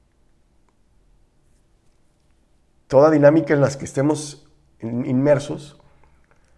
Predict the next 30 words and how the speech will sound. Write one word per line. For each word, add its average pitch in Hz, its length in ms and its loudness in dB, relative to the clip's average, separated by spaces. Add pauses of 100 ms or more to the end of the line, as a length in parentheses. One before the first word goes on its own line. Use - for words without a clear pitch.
(320)
nos 117 180 -10
acabarán 117 360 -2
orillando 143 400 2
a 143 40 2
esa 139 440 -6
herida 120 260 -2
interna 147 560 -4
que 117 120 -8
no 127 320 -2
reparamos 139 580 -6
o 123 40 -10
afrontamos 113 520 -8
como 117 180 -10
es 127 80 -10
debido. 143 320 -10 (1600)
La 98 140 -8
falta 123 300 0
de 156 40 0
aceptación 139 520 -6
hacia 139 160 -6
nosotros 120 440 -8
mismos 131 680 -6 (1800)
y 107 100 -10
esa 127 200 -6
visión, 131 580 -4 (1160)
y 131 120 -2
esa 139 180 0
visión, 139 300 0
perdón, 139 260 0
crítica, 143 680 -2